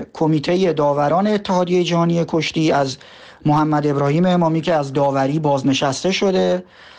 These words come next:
و البته از داوران دیگه هم تجلیل کردن، از جمله آویروم شموئیلی، داور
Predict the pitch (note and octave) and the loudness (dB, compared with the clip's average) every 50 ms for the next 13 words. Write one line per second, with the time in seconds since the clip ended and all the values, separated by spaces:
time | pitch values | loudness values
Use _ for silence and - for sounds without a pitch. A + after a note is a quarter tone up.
0 | - - - - - _ _ - - C3+ D3 D3+ D3+ D3+ D3+ D3 D3 C#3+ C#3 C#3 | -20 -20 -20 -20 -20 _ _ -6 -4 -2 0 0 0 0 0 0 0 -2 -4 -8
1 | - _ _ _ _ _ - D#3+ F3 F3 F#3+ F#3 G3 F#3 F#3+ F#3+ F3 E3 D3 C#3+ | -14 _ _ _ _ _ -4 -2 -2 0 0 -2 -2 -2 0 -2 -2 -2 -2 -2
2 | D#3+ D3+ D3+ D3+ D3+ D3 D#3 E3 F3+ E3 D#3+ D3+ D#3 D#3+ D#3+ D#3+ D3+ - D3+ D#3 | -2 0 0 0 0 0 0 0 0 -2 -2 -2 0 0 0 -2 -2 -2 -2 -2
3 | C#3+ C3+ C#3 D#3+ G3 G3+ G3+ G#3 G3 F#3+ F3+ F3+ F3 E3+ E3 E3 D3+ F3 F3 E3+ | -2 -2 -2 -2 -2 -2 0 -2 -2 0 0 0 0 0 -2 -2 0 0 0 2
4 | E3+ E3+ E3+ E3 E3 D#3+ C#3+ C#3+ D3+ D3 D3+ D3+ D3+ D3 - - D3+ D3 C#3+ C#3 | 2 2 2 2 0 0 -2 -2 0 0 0 0 0 0 0 0 0 2 2 2
5 | C3+ C#3 C#3 C#3 E3 F#3 G3+ G3 G3 G3 G3 - - - - - - - - - | 2 0 0 0 0 0 2 0 0 -2 -4 -8 -18 -20 -20 -20 -20 -20 -20 -20
6 | - - - - D3 C3+ C#3 C3+ D3 D3+ | -20 -6 -2 0 0 2 2 0 0 0